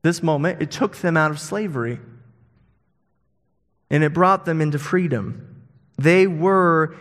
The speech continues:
a people in bondage, but now they are destined for the promised land. And this event, this passing through this Red Sea, we come to find that this becomes the constant reprise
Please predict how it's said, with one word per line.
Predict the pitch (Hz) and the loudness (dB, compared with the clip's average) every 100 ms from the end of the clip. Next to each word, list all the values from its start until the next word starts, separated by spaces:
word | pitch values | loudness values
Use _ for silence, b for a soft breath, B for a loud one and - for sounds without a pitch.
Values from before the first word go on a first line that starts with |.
| B | B
a | 156 151 | 0 0
people | - 196 185 165 | 0 -2 0 0
in | - 147 | 0 -2
bondage, | 135 151 165 160 123 110 104 - - - _ _ _ _ _ _ _ _ _ | 0 0 0 -2 -2 -4 -8 -14 -18 -20 _ _ _ _ _ _ _ _ _
but | 139 139 | -4 0
now | 156 170 156 139 - B B | 2 2 2 -2 -8 B B
they | 151 | -2
are | 143 | 0
destined | 135 175 170 - 131 120 123 - | 0 -2 -2 -6 -6 -4 -6 -8
for | - | -8
the | 135 | -6
promised | 131 170 165 139 - | -4 -4 -2 -4 -6
land. | 98 98 104 - - _ _ _ _ _ _ _ _ _ _ _ _ _ _ _ - | -10 -10 -12 -16 -20 _ _ _ _ _ _ _ _ _ _ _ _ _ _ _ -4
And | 139 | 4
this | 185 180 | 4 4
event, | 160 202 196 | 2 2 2
this | 151 - | -2 0
passing | 190 196 190 180 | 2 2 0 -8
through | 175 160 | -4 -2
this | 156 | -4
Red | - 165 151 | 0 0 0
Sea, | - - 269 151 139 B B B B B B - | -4 -6 0 0 0 B B B B B B -2
we | 190 | 2
come | 254 277 | 4 2
to | 247 | 0
find | - 233 262 185 | 0 2 2 2
that | 175 160 | 0 0
this | 233 - | -2 -2
becomes | - 226 - 190 185 185 | -6 -6 -2 0 0 -2
the | 190 | -4
constant | 185 - 170 170 151 - 180 175 - - _ _ _ _ _ _ - | -4 -2 0 0 -2 -4 -2 -2 -8 -20 _ _ _ _ _ _ -2
reprise | 160 160 233 226 139 107 127 165 170 - | -2 0 2 2 2 -2 -6 -8 -10 -14